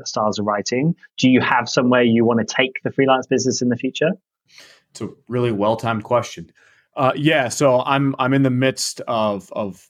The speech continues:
Speaker 2: probably a full-scale pivot right now. I see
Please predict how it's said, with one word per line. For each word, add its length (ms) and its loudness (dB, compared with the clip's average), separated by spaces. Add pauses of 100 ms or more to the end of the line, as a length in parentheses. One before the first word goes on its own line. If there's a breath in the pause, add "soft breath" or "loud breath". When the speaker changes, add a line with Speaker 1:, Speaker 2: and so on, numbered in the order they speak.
(120)
Speaker 2:
probably 380 2
a 60 0
full-scale 640 -2
pivot 380 -4
right 280 -2
now. 360 2
I 160 0
see 460 -4